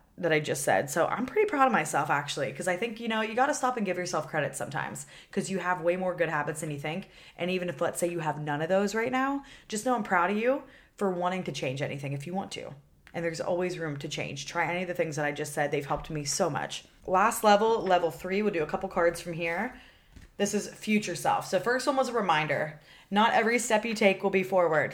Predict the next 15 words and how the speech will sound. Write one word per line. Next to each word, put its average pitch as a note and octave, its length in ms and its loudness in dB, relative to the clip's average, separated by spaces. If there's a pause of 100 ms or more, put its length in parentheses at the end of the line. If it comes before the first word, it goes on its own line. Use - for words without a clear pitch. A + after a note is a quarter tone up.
That's E3+ 220 -2
so D#3 160 2
true, D3+ 340 2 (220)
okay? E3+ 460 4 (680)
This G#3 220 4
past G3+ 320 4
week G3 220 2
has G#3 120 0
been F3 180 -2
such E3 280 0
a F3+ 80 4
hard D#3+ 260 0
one F#3 180 -2
for A3 140 0
me A3+ 380 -4